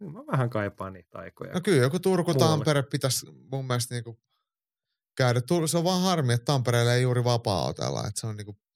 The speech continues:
Speaker 2: silleen, mä en tiedä mitä siellä tehdään, mutta Turussa ainakin vapaattelijat on.
Speaker 1: Niin, luulisi oleva. Joo, mut hei, viikonloppuna tapahtui vielä muitakin. Tässä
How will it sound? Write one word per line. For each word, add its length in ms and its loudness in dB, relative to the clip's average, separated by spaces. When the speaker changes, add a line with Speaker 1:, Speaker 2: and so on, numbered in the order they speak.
Speaker 2:
silleen, 380 -4
mä 60 -2
en 40 2
tiedä 120 0
mitä 220 -2
siellä 200 -4
tehdään, 340 -6
mutta 280 -20
Turussa 380 2
ainakin 220 -4
vapaattelijat 680 -4
on. 160 -4
Speaker 1:
Niin, 480 -4
luulisi 400 -6
oleva. 300 -2
Joo, 240 4
mut 300 -8
hei, 180 4
viikonloppuna 640 4
tapahtui 480 2
vielä 200 4
muitakin. 600 4
Tässä 280 2